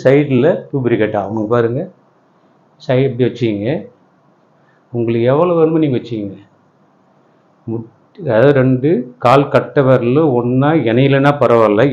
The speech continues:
எவ்வளோ வருதோ அவ்வளோ கேப் வச்சுக்கிங்க. இப்படி பிடிச்சிக்கிங்க. பாருங்க, வச்சுக்கணும்.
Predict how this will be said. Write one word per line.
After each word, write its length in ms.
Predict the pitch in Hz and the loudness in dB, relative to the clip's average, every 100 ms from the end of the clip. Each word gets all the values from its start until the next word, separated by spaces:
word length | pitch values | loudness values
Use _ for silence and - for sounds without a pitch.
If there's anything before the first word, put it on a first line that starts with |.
| 127 | 4
எவ்வளோ 220 | 143 156 127 | 6 6 4
வருதோ 240 | 117 151 | 2 2
அவ்வளோ 180 | 139 123 107 | 2 0 0
கேப் 240 | 127 123 | -2 -2
வச்சுக்கிங்க. 440 | 110 - 104 104 104 170 | -6 -6 -10 -8 -8 -6
இப்படி 160 | 127 | -6
பிடிச்சிக்கிங்க. 640 | 127 117 113 107 101 95 127 143 | -8 -12 -12 -8 -6 -4 -4 2
பாருங்க, 300 | 110 101 92 147 - _ _ _ _ _ _ _ _ _ _ _ _ _ _ _ _ _ _ _ _ _ _ _ _ _ _ _ _ 147 147 175 _ _ _ _ _ _ _ - | 2 2 -2 -6 -8 _ _ _ _ _ _ _ _ _ _ _ _ _ _ _ _ _ _ _ _ _ _ _ _ _ _ _ _ _ _ _ _ _ _ _ _ _ _ -20
வச்சுக்கணும். 600 | 127 120 107 104 120 | -14 -10 -10 -8 -10